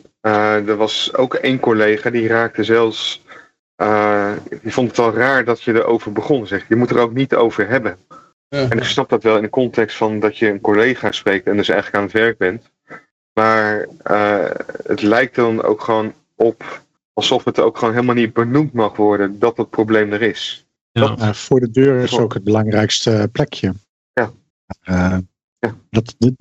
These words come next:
Speaker 4: dat is die witte segregatie, die hebben we in Nederland ook.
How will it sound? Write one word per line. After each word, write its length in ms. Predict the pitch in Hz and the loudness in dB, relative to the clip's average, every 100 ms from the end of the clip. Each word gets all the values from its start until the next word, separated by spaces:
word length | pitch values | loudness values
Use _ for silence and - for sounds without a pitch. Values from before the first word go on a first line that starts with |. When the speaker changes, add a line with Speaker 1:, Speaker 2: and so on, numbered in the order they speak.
| - | -6
Speaker 4:
dat 160 | - 117 | -2 0
is 140 | 117 - | -2 0
die 180 | 113 113 | 2 4
witte 240 | 117 123 | 2 0
segregatie, 880 | - 120 110 110 - 113 117 - 107 | 0 0 -2 -6 -2 0 0 0 0
die 100 | 95 | 0
hebben 180 | 92 95 | 2 2
we 60 | |
in 60 | 92 | 2
Nederland 340 | 92 90 87 | 2 2 0
ook. 340 | 101 92 - | 0 -2 -6